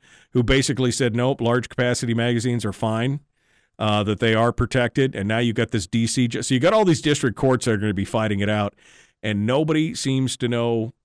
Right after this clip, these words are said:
where it's going from there. But I guarantee you it's going in front of the Supreme Court eventually.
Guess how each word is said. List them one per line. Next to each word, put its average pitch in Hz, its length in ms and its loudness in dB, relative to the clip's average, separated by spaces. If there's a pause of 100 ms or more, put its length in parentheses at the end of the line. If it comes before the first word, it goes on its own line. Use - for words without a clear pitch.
(140)
where 110 320 -2
it's - 240 -8 (160)
going 104 240 0
from 92 160 -6
there. 95 160 -2
But 95 140 -2
I 117 100 0
guarantee 143 440 0
you 110 120 2
it's 92 120 -6
going 107 260 0
in 92 40 -2
front 104 200 -2
of - 20 -4
the 87 80 -4
Supreme 92 320 -6
Court 85 220 -6
eventually. 82 400 -8